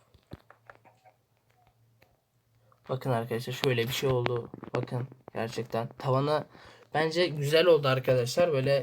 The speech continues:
e, şekli falan böyle simetrik. Ayrıca da sa-, e, böyle, böyle değişik ne diyeceğimi bulamadım arkadaşlar ama güzel bir şey oldu bence. Böyle karman şurman değil de böyle yine iyi bir şey oldu bence.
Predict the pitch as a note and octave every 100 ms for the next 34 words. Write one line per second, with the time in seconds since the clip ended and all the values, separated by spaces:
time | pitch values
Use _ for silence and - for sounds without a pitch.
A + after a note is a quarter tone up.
0 | - B2 A#2+ B2 B2 - - - D3 C3+
1 | D3+ C#3 C#3 C3+ D3+ - - C3 C3 -
2 | - - D3 C3+ - G#3 - C#3+ D3+ E3
3 | D3+ D#3 E3 F#3 - - C3+ - B2+ B2+
4 | B2 B2 - - _ _ - - C3 C3+
5 | B2+ C3 _ _ _ _ _ - - C3+
6 | C#3 C#3 - D3 D#3+ E3 - - G#3+ G#3
7 | G3+ G#3 G3 F3+ G3+ F3+ D3 C#3+ D3 C#3
8 | F3+ A3 A3 - _ _ _ _ - C#3+
9 | D#3+ G3+ G3+ G3+ - E3+ D3 C3 B2+ B2+
10 | A2+ - _ _ _ _ - B2 B2+ D3
11 | D#3 E3+ E3+ E3 D#3+ D#3 F3 G3+ F#3+ G3+
12 | - C3+ D3 D#3 - _ _ _ - E3
13 | E3+ - D#3 E3+ D#3+ - E3+ E3+ F3 C#3+
14 | A#2+ A#2+ F3